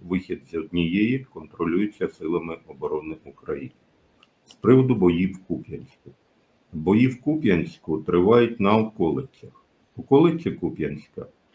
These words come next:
вже довгий час це так звана сіра зона, тобто територія, яка не контролюється силами оборони України, не відповідна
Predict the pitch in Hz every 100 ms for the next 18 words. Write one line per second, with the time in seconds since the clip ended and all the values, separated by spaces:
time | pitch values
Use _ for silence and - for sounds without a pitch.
0 | _ _ 87 90 110 101 90 73 76 73
1 | - 120 131 - 95 - 78 69 80 101
2 | 104 98 - 76 78 - 65 65 64 _
3 | - 82 78 - 73 - 87 82 101 120
4 | 131 101 - 76 80 92 113 120 127 131
5 | 131 131 123 113 123 117 110 104 104 110
6 | 104 98 - 98 87 73 73 78 78 -
7 | 76 85 110